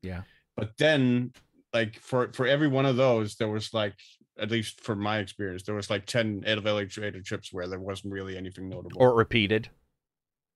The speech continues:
Speaker 2: Yeah.
Speaker 1: Yeah. Do you, here's why I liked it, though, Silver. Because the one or two times it came up, it did something that the game was still better than most Skyrim, Bethesda, Oblivion games, and that's that it showed your growth in power and the spread of the word of your name.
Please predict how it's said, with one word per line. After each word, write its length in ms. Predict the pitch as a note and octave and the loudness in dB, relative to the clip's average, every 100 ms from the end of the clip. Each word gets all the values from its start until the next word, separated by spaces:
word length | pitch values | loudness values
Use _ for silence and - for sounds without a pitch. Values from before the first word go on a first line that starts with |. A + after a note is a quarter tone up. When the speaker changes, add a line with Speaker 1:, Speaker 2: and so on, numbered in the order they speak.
| _ | _
Speaker 2:
Yeah. 260 | A#2 G#2 F2+ _ _ _ - | -2 -2 -4 _ _ _ -10
Speaker 1:
Yeah. 220 | G2 E2+ - - - _ - | -8 -8 -12 -20 -20 _ 0
Do 100 | B2 | 4
you, 100 | F3+ | 4
here's 400 | - - F3+ A3 | 4 2 6 6
why 160 | E3+ D#3+ | 8 8
I 40 | |
liked 280 | B2 A#2 B2+ | 10 8 6
it, 100 | A#2 | 2
though, 100 | G#2+ | 2
Silver. 440 | G2 A#2 G2+ G2+ - _ _ _ | 2 2 2 0 -4 _ _ _
Because 260 | A#2+ D#3+ A#2+ | 2 6 8
the 80 | |
one 180 | A#2+ C#3+ | 6 6
or 60 | F3 | 4
two 160 | - | 2
times 260 | E3+ D#3 C#3 | 4 6 6
it 120 | B2+ | 2
came 260 | - B2+ A#2 | 2 4 6
up, 220 | A#2 - - - | 6 4 -4 -2
it 140 | A#2+ | 2
did 200 | F#2 B2 | 4 2
something 440 | - C3 B2 B2+ A#2 | 4 2 2 2 2
that 160 | G#2+ | 2
the 80 | A2+ | 0
game 500 | F2 A2+ A2+ A2+ A#2+ - _ | 4 6 6 4 0 -8 _
was 180 | A#2+ A#2 | -2 -2
still 300 | - - F3+ | -2 2 4
better 260 | D3+ D#3 | 6 6
than 160 | D3 D3+ | 4 2
most 280 | D3 C#3 - | 2 0 2
Skyrim, 440 | B2 C3+ C#3 C#3 | 6 6 6 2
Bethesda, 760 | B2+ - C3+ B2+ A2+ B2+ B2+ A2+ | 0 2 2 2 2 4 4 2
Oblivion 640 | A#2 A2 B2 B2 B2 A#2 A#2+ | -2 2 2 2 0 0 0
games, 420 | B2+ C#3+ G#2 G2 | 2 2 2 -2
and 160 | A2+ | 2
that's 220 | A2+ A2 - | 2 2 2
that 100 | A2 | 0
it 120 | A2 | 0
showed 260 | - A#2+ G2+ | 2 2 4
your 240 | G#2 G#2 - | 0 0 -2
growth 300 | G2+ A#2 A2+ | 4 4 4
in 160 | A2 G#2 | 0 0
power 420 | - A2+ A#2 A#2 | 2 4 4 4
and 100 | A#2 G#2 | 2 0
the 60 | |
spread 300 | F#2+ - G#2+ | -2 2 2
of 200 | G2 E2 | 2 -2
the 80 | G2 | -4
word 260 | F#2 G2+ G2 | 2 4 4
of 100 | E2+ | 0
your 120 | F2+ | -2
name. 420 | F2+ F#2 E2+ C2 | -2 -2 -4 -10